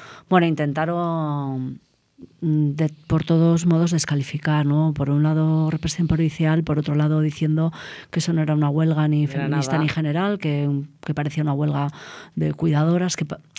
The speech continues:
Speaker 1: o sea, toda una serie de cosas que es como, bueno, os ha dolido, pues vale, pues, pues, pues os ha llegado el mensaje, que era nuestra intención.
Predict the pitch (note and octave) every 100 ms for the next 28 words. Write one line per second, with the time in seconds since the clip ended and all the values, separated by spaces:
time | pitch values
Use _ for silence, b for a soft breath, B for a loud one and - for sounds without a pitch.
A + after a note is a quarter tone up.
0 | - E3+ F3 D3 E3 E3+ F#3 G#3 F#3 F3
1 | F3+ F3 - D#3 - D#3+ C3+ C3 B2 A#2
2 | - C3+ C3+ C3 B2+ C#3 D3+ D#3+ B B
3 | B C3 A#2+ A2+ G2+ G#2 B B - C3
4 | G#2+ - - - B2 A2 - - - A#2+
5 | - A#2 C3 A#2 A#2 A#2+ A#2 A#2 D#3 -
6 | - B B B D3 B2 A#2+ A#2+ B2+ A#2+
7 | A2+ A2 A#2 A#2+ - E3+ A#2+